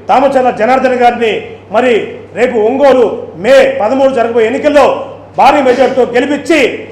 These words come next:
ఒంగోలు నగర అభివృద్ధిలో పాటుపడాలని ఒంగోలు ప్రజలకి నేను మీడియా సాక్షి తెలియజేస్తూ,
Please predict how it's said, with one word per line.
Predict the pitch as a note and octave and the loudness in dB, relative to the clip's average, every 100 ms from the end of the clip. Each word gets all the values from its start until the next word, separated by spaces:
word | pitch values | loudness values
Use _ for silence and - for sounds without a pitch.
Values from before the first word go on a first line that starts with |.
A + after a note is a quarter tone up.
| - | -6
ఒంగోలు | A3+ C#4 C4+ | -2 2 2
నగర | B3+ B3+ | 2 2
అభివృద్ధిలో | B3+ B3+ C4 | 0 -2 -4
పాటుపడాలని | B3 G#3 C4+ C4+ B3 A#3 A#3+ G#3 - - | 0 0 2 2 2 2 0 -2 -6 -8
ఒంగోలు | G3+ C4 C4 | -2 0 2
ప్రజలకి | A3+ A#3+ A#3+ A#3+ A#3+ F3+ - - | 0 -2 -2 -2 -2 -4 -6 -12
నేను | G3 G#3+ | -10 -6
మీడియా | A3 C4 | -2 0
సాక్షి | B3 A#3+ - | 0 -2 -4
తెలియజేస్తూ, | A3 B3+ B3+ - D4+ | -6 0 0 0 0